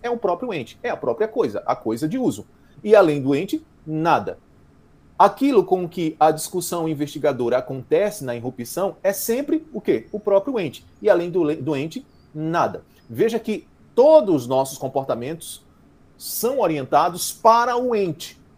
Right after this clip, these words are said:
para a coisa de uso, o comportamento científico para o ente, objeto da sua investigação. E para além do ente?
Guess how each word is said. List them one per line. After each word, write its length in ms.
para 400
a 40
coisa 400
de 120
uso, 260
o 40
comportamento 520
científico 400
para 160
o 100
ente, 460
objeto 560
da 80
sua 140
investigação. 640
E 60
para 180
além 180
do 120
ente? 260